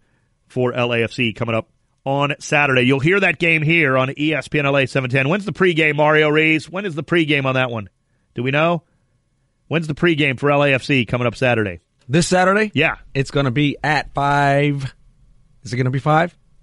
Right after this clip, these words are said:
Speaker 2: I believe it is.
Speaker 1: Okay. Well, this
Speaker 2: Let me
Speaker 1: is,
Speaker 2: check on it. Let me
Speaker 1: we're
Speaker 2: double
Speaker 1: really
Speaker 2: check.
Speaker 1: good, aren't we? Uh, yeah, we're really on top of it. I happen to be the voice of L A F C, and Mario's the producer for everything L A F C,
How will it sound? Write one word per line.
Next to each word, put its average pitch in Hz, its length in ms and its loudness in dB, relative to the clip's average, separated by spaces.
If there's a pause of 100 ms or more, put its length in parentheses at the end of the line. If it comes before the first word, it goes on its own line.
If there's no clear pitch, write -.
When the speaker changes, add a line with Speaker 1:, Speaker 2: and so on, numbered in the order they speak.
(320)
Speaker 2:
I 107 60 -4
believe 127 260 2
it 127 60 4
is. 113 180 0
Speaker 1:
Okay. 123 420 0 (340)
Well, 175 160 -4
this 156 300 -4
Speaker 2:
Let 185 60 6
me 214 60 6
Speaker 1:
is, - 60 -2
Speaker 2:
check 202 140 2
on 156 140 2
it. 117 60 -2
Let - 20 0
me 143 80 2
Speaker 1:
we're 214 60 4
Speaker 2:
double 226 160 4
Speaker 1:
really 220 160 4
Speaker 2:
check. 170 60 -2
Speaker 1:
good, 175 260 2
aren't 165 180 2
we? 135 200 4
Uh, 123 260 4
yeah, 139 180 2
we're 165 160 2
really 220 240 4
on 170 80 0
top 170 160 0
of 131 80 -2
it. 123 100 -8
I 190 140 0
happen 247 240 2
to 240 40 0
be 233 120 2
the 202 120 2
voice 196 440 4
of 156 80 0
L 160 160 2
A 156 80 4
F 139 80 -2
C, 180 180 2
and 165 100 0
Mario's 196 340 2
the 165 100 4
producer 185 560 2
for 165 160 -2
everything 170 380 2
L 170 140 2
A 160 60 4
F 151 100 0
C, 147 360 2